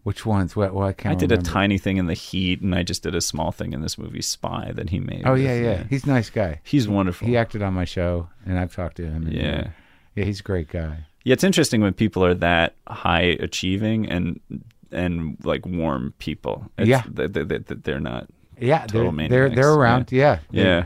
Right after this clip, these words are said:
Speaker 2: It's reassuring when you meet someone like that.
Speaker 1: And then how did you get the gig in Silicon Valley?
Speaker 2: I just auditioned. I, I auditioned, uh, for Mike Judge, and he put me in it. And, uh, it's all sort of bewildering. I mean, I feel so lucky.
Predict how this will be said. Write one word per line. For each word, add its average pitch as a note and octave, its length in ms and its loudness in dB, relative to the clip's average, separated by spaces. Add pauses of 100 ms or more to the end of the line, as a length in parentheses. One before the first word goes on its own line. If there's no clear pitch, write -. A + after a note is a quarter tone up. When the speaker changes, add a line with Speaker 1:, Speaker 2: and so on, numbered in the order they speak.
Speaker 2:
It's - 240 2
reassuring C#3+ 480 6
when F2 140 2
you F#2 60 0
meet E2+ 180 0
someone F2 240 -4
like E2 160 -8
that. - 260 -8
Speaker 1:
And C3+ 180 6
then C#3 140 6
how C#3 160 4
did C#3 240 2
you C#3+ 100 0
get C#3 240 2
the C3+ 80 2
gig A#2+ 380 4
in A#2 140 2
Silicon A2+ 500 2
Valley? G2+ 400 2 (560)
Speaker 2:
I G3 80 -2
just C4+ 160 -6
auditioned. - 720 0
I, C2 60 2 (260)
I G#2 160 6
auditioned, A2+ 500 -2 (240)
uh, F#2+ 260 4
for F#2 140 -6
Mike F#2+ 240 0
Judge, F#2+ 400 0
and F#2+ 300 -2 (240)
he G2 140 -8
put - 280 -2
me - 160 -6
in - 120 -8
it. - 160 -14 (100)
And, F2+ 360 -2
uh, B1+ 360 -4 (1500)
it's - 200 -6
all F3+ 160 2
sort A#3+ 200 -6
of F3 100 -2
bewildering. G#2+ 600 2
I G2 60 2
mean, A2 140 2
I A#2+ 60 2
feel B2 200 -4
so C#3+ 200 -4
lucky. A#2 560 0